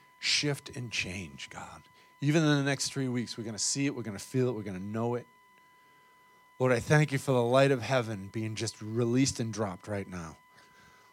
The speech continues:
Lord, I pray that every person would just receive right tonight, r-,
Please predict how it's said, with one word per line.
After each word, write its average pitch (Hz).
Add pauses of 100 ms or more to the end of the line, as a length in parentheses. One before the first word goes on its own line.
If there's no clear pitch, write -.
Lord, 135
I 113
pray 151
that 123
every 151
person 120
would 104
just 127
receive 123
right 113
tonight, 127 (600)
r-, 120